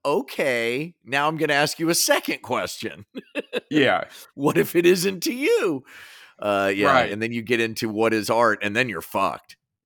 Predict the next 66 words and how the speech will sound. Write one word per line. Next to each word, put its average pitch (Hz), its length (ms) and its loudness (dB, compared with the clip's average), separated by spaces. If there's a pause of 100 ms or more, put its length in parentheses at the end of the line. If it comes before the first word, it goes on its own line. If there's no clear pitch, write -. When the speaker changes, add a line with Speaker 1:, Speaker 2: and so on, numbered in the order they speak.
(120)
Speaker 1:
Once 135 200 -2
you 120 100 0
get 156 120 2
Speaker 2:
Yeah. 147 40 2
Speaker 1:
into 120 140 2
what 117 240 2
is 110 180 0
art, 113 360 2 (160)
you're 95 100 -6
screwed. 92 640 -4 (580)
Speaker 2:
Yeah, 240 300 0
it's, 165 180 -6
it's 175 240 -8
one 208 140 -4
of 196 60 -6
those, 185 240 -6
like, 151 200 -2
like 139 260 -4
you 139 100 -6
talk 135 180 0
about 113 300 0
with 110 100 -6
modernism 104 800 -2
too, 113 580 -4
is 101 720 -4 (160)
once 143 320 0
you 302 80 4
start 190 240 2
doing, 170 200 4
you 156 60 -2
gotta 339 200 2
do 208 160 0
research 156 580 0
before 117 280 -2
you 113 100 0
just 104 260 -6
write 107 340 0
it 95 80 -2
Speaker 1:
Yeah. 92 60 -2 (200)
Speaker 2:
off. - 140 -16 (100)
You 127 140 -4
know 117 100 -2
what 78 80 0
I 76 60 2
Speaker 1:
Yep. 82 80 0
Speaker 2:
mean? 92 100 -10
I 127 140 2
would, 226 300 -6
Speaker 1:
Yep. 78 240 -2
Speaker 2:
I 175 60 4
was 233 180 -2
always 185 280 2
not 151 200 4
really 139 260 -2
into 120 160 -4
graffiti 113 560 -6
art, 98 320 -4
and 107 140 -4
then, 117 260 2
uh, 95 400 0
Speaker 1:
Oh, - 280 -4
I - 40 -8
love 151 320 -4
it. 147 180 -6
Speaker 2:
I - 60 0
think - 200 -2